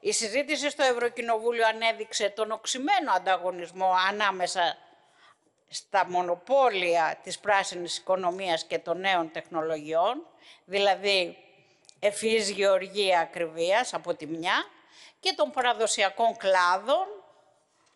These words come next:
απ' την άλλη, όπως βιομηχανία αγροτικών εισρώων, στα λιπάσματα, φυτοπροστατευτικά και άλλα.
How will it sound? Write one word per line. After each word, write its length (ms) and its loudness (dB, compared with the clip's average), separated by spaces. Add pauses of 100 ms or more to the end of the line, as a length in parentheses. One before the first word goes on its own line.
(160)
απ' 240 -2
την 220 -2
άλλη, 380 2
όπως 320 -2
βιομηχανία 600 0
αγροτικών 560 -4
εισρώων, 680 -2
στα 200 -8
λιπάσματα, 680 -4
φυτοπροστατευτικά 960 -6
και 180 -8
άλλα. 340 -4